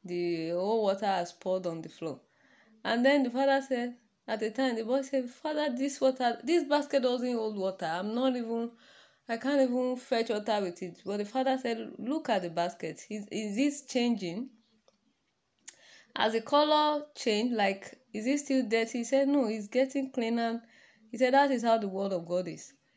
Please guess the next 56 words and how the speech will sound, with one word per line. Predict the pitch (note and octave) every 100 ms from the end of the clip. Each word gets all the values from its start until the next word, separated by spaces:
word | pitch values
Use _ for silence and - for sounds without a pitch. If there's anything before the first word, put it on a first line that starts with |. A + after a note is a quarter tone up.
| _ _ -
Every | B3 C4 C#4
day | A3+ A#3
as | G#3 G3+
we | F3
are |
hearing | E3+ F#3 G3+ G3+ F#3
it, | E3 - - - _ _ _ _ _
it | G3+ G3+
might | G#3 G#3
look | B3 C4
as | G3+ F#3 -
if, | A3 -
"Ah, | C4 C4+
what | C4+ C#4
is | A3
the | E3+ F3
effect? | - G3+ F3+
What | A#3
is | A3+ F#3
it |
even | G#3 G3+ G3+
doing | F#3 F#3+
for | F3
me?" | E3+
But | G3+ C#4
little | D4 F4 F#4+
by | E4 A#3+
little, | B3 C#4 C#4
it's | C4+ G#3+ -
having | A#3 A3+ A#3+
its | G3+ F3
effect | F3+ - G3 G3+
on | F3+
our | E3 D#3+
lives. | E3 E3+ D#3+ - _ _ _ _ _ _ _ _ _
Father, | A#3+ A#3+
Lord, | B3 G#3+ G#3
we |
thank | F3 - F3+ F#3 -
you. | D#3+
And | D#3+ G3
I |
thank | G3+ B3+ B3+
you | A#3+
for | G3
the | F3+ F3
people | - G#3 A3+
that | G3 E3+
you |
are | D#3+
bringing | D#3+ F3 G3 G3 G3+
to | F#3+ E3+ D#3
listen | D#3+ G3 F#3+ F#3+
to | F3
this | E3 E3+
podcast. | - E3 - D#3 D#3